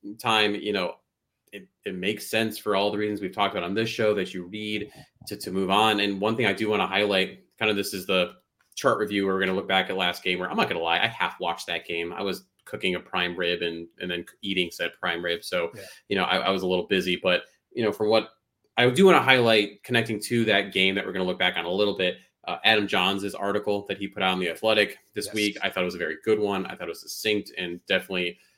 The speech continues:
Speaker 1: highlights why, even if you are a lover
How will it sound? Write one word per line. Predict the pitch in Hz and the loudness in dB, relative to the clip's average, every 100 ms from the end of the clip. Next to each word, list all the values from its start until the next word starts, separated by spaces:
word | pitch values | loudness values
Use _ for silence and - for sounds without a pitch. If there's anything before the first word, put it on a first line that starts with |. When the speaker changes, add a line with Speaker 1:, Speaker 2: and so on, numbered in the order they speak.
| _ _ | _ _
Speaker 1:
highlights | - - 123 123 117 110 | -12 2 4 6 4 2
why, | 101 98 98 | 2 4 2
even | 101 104 107 | 0 -4 -4
if | - | -6
you | 95 - - | -10 -8 -4
are | 95 | -2
a | 90 | -2
lover | 87 92 98 98 104 | -2 -2 0 -2 -4